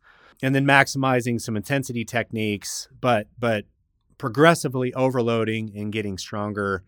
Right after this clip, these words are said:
in the process as a means to an end to get a bigger muscle and then eat a shit ton of food. And that hasn't changed at all.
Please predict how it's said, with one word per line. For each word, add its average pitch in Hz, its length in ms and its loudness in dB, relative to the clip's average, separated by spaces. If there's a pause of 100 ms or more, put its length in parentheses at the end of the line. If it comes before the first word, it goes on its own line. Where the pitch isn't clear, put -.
(340)
in 98 120 -10
the 92 80 -8
process 92 760 -6 (300)
as 104 140 -10
a 95 80 -6
means 98 300 -6
to 101 180 -8
an 95 100 -4
end 92 300 -6
to - 100 -14
get 95 260 -10
a 92 80 -12
bigger 87 360 -10
muscle 87 500 -8 (640)
and 104 80 -8
then 98 140 -2
eat 92 220 -8
a 85 40 -8
shit 87 220 -12
ton 90 180 -8
of 78 80 -14
food. 82 220 -10 (600)
And 110 240 -4
that 104 200 2
hasn't 92 280 -6
changed 87 320 -8
at 85 80 -12
all. 85 320 -6